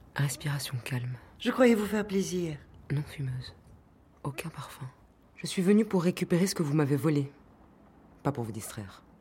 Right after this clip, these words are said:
Speaker 2: Me distraire ? <laughs> Mais ma chérie, c'est vous que le crime fait vibrer. Moi, je n'en tire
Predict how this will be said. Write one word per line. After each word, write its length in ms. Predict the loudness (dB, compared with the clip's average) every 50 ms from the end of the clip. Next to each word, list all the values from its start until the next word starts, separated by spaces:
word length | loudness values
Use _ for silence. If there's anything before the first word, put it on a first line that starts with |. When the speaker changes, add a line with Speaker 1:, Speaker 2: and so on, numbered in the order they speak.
| -20 _ _ -20 -20 -20 -20 _ _ -20 -20 -20 -20 -20 -20 -4
Speaker 2:
Me 240 | 0 6 8 8 8
distraire ? 720 | 8 6 2 0 0 -4 -10 -6 -2 0 0 2 0 0 -4 -8 -12 -12 -14 -12 -12 -14 -16 -18 -20 -20 -20 -4 2
<laughs> 1400 | 2 2 2 0 -4 -4 -4 -4 -4 -12 -18 -18 -18 -18 -20 -20 -20 -20 -20 -20 -18 -16 -14 -12 -10 -12 -8 2
Mais 100 | 6 8
ma 140 | 10 10 10
chérie, 360 | 8 6 4 4 4 4 2
c'est 200 | 2 4 4 2
vous 320 | 2 4 2 4 4 4 4 6
que 100 | 4 4
le 80 | 4 4
crime 260 | 2 0 0 0 0
fait 160 | 0 -2 -2
vibrer. 460 | -2 -2 -6 -4 -2 -4 -4 -4 -6 -12 -20 _ -20 -20 -20 -20 -20 -20 -20 -20 -20 -20 -20 -20 -20 -20 -20 -20 -20 -6 2
Moi, 220 | 6 8 8 8
je 100 | 8 6
n'en 140 | 2 0 0
tire 200 | 0 -4 -8 -10